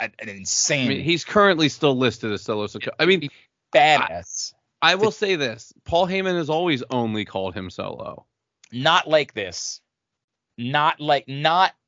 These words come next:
Speaker 1: an
Speaker 2: But,
Speaker 1: announcement.
Speaker 2: but for, for weeks,
Speaker 1: They've
Speaker 2: he's been saying,
Speaker 1: for
Speaker 2: "I'm
Speaker 1: weeks.
Speaker 2: Solo."
Speaker 1: Yes.
Speaker 2: You
Speaker 1: For
Speaker 2: know,
Speaker 1: the
Speaker 2: yeah.
Speaker 1: last few weeks, they have gone a very deliberate path
Speaker 2: Yes.
Speaker 1: with him just being Solo. And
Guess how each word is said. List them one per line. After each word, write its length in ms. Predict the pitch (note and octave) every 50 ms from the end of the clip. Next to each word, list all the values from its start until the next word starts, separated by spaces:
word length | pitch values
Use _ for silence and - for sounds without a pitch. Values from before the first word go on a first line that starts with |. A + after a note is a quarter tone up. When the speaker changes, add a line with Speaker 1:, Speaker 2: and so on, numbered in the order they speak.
| _ _ -
Speaker 1:
an 100 | C#3+ C#3 C3 B2 B2+
Speaker 2:
But, 80 | C3 F#3 C3+
Speaker 1:
announcement. 260 | C3+ C3+ - F3 F#3 F3
Speaker 2:
but 40 | - -
for, 300 | G#3+ G3+ F3+ E3+ - -
for 240 | - - E3+ F3+ D#3+
weeks, 560 | C#3+ C#3 - - - _ - - - - _ _
Speaker 1:
They've 200 | - D#3 D3+ C3+
Speaker 2:
he's 220 | A#2 C3+ B2+ A2+ -
been 180 | - C#3+ C3
saying, 320 | - - D#3+ C#3+ C3+ D3+ B2+
Speaker 1:
for 40 | A#2 - A#2+
Speaker 2:
"I'm 120 | C3+ D3
Speaker 1:
weeks. 180 | C#3+ - - - - - _ _ _ _ _ _ _ _ _ _
Speaker 2:
Solo." 500 | - - - - A#3 G3+ D3+ A#2 G#2+ G2+
Speaker 1:
Yes. 180 | F3+ G#3 - D2+ B1+ B1+ A#1+ - _ _ _ _ _
Speaker 2:
You 100 | C3+ A#2+
Speaker 1:
For 60 | A#2
Speaker 2:
know, 20 | D#3
Speaker 1:
the 120 | D3 C#3+
Speaker 2:
yeah. 60 | C#3
Speaker 1:
last 380 | D3 D#3+ F3+ G3+ - - - -
few 180 | F#3+ G3+ G#3+ G3+ -
weeks, 320 | G#3 F3 C3 - - -
they 140 | - C#3+ C#3+
have 120 | C#3 C3 B2+
gone 200 | D3+ D3+ D3 C#3+
a 80 | C#3
very 420 | C3 A#2+ D#3 D#3+ F3 F#3+ G#3 G3+ F#3+
deliberate 880 | D3 C#3 E3 D#3 D3 D3 D#3 E3+ F#3 F#3+ E3 G3 F#3+ F#3+ F3+ - _ -
path 360 | - - D#3+ D3+ A#2+ G#2 -
Speaker 2:
Yes. 340 | - - _ _ - - _ _ _ _ _ _ _ -
Speaker 1:
with 200 | C#3+ C#3+ C3+ - _ _ _ _
him 500 | _ - F#3+ G3 G3+ G3 G3+ G3+ G3+ - _ _ -
just 360 | - - G3 G3 - - - _ _
being 480 | - F#3 F3 F3 F3 E3+ E3+ E3+ D#3+ D3+ _ _
Solo. 760 | - - - - - D#3 C#3 A#2 G2+ E2 B1 G#1+ - - _ _ _ _ _ _ _ _ _ _ _ _ _ _ _ _ _ _ _ _ _ _ _ _ -
And 440 | C#3+ D3 C#3+ C#3+ C#3 C#3 C#3 C3